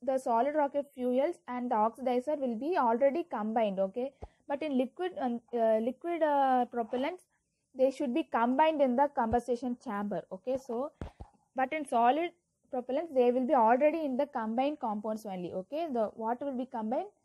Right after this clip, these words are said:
The solid rocket propellants fuels and the oxidizer compounds,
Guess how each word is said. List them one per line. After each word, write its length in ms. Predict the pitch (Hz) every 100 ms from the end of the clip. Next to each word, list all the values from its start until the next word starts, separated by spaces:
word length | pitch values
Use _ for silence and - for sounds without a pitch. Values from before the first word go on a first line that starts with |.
| _ _ _ -
The 300 | 247 233 226
solid 520 | 254 233 247 294 269
rocket 420 | 254 240 269 269
propellants 400 | 233 226 247 247 _
fuels 380 | 220 202 302 370 -
and 240 | 226 220
the 120 | 285 453 - _ _ _ _ _ _ _ _ -
oxidizer 720 | 240 262 - 269 254 254 285
compounds, 500 | - 214 185 190 185